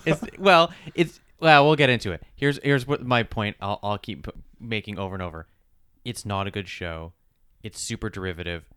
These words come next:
Speaker 2: There's nothing original in the show. However, it's not pretentious at all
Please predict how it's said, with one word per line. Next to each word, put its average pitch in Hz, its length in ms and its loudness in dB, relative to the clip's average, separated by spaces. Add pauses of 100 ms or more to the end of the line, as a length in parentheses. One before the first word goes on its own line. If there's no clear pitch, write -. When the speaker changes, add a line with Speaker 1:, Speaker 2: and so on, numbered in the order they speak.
Speaker 2:
There's 95 180 -12
nothing 117 360 -2
original 95 300 -6
in 90 40 -6
the 85 60 -8
show. 82 280 -10 (200)
However, 101 560 -2 (480)
it's - 160 -10
not 117 180 0
pretentious 101 560 -10
at 87 80 -12
all 92 400 -6